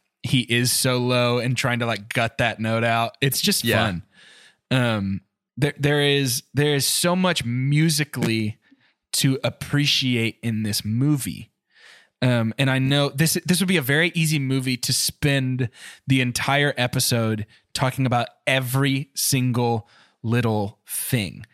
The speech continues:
Speaker 1: Um, 'cause there is
Speaker 2: Before we
Speaker 1: so much
Speaker 2: move
Speaker 1: to
Speaker 2: on,
Speaker 1: appreciate.
Speaker 2: before, I,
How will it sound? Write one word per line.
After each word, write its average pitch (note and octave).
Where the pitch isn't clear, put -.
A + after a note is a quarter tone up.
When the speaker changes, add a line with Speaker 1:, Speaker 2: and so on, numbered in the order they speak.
Speaker 1:
Um, A2+
'cause B2+
there C3+
is A#2
Speaker 2:
Before G3
we -
Speaker 1:
so -
much C#3
Speaker 2:
move C3+
Speaker 1:
to A#2
Speaker 2:
on, A2+
Speaker 1:
appreciate. -
Speaker 2:
before, -
I, B2+